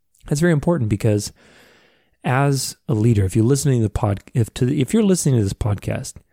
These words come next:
you are a leader. You're the type of person that wants change, that seeks change in their world, that wants to be better, uh, that, that wants self-improvement, that isn't happy with just coasting along. So in that sense, we have to continually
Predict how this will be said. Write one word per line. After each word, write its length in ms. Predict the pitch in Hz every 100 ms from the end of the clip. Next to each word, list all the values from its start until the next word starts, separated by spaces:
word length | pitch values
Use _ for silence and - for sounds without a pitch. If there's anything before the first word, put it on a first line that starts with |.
| _ _ _ _
you 180 | 117 110
are 140 | 104
a 60 | 101
leader. 260 | 95 90
You're 160 | 87 104
the 80 | 95
type 160 | 117
of 120 | 101
person 300 | - 104 - 98
that 100 | 87
wants 340 | 98 104 -
change, 420 | - 107 101 101
that 160 | - -
seeks 340 | - 107 -
change 380 | - - 107 98
in 80 | 95
their 140 | 90
world, 380 | 87 92 95 92
that 120 | -
wants 260 | 98 104 -
to 100 | -
be 120 | 98
better, 420 | 90 98 92 95 - _ - - _ _
uh, 240 | - 82 -
that, 240 | - 92 -
that 180 | 95 113
wants 380 | 95 107 107
self-improvement, 960 | - - 98 95 - - 107 101 98 104 - _ _ _ -
that 160 | 98
isn't 220 | 110 113 117
happy 500 | - 120 123 120 101
with 480 | 92 95 95 - _
just 260 | - 95 -
coasting 480 | - 104 101 95 87
along. 500 | 87 107 - 85 101
So 520 | - - 113 107 107 - - _ _ -
in 140 | 113
that 200 | 120 143
sense, 340 | - 104 104
we 140 | 113 113
have 140 | 120
to 80 | -
continually 960 | - 95 87 - 135 120 98 92 92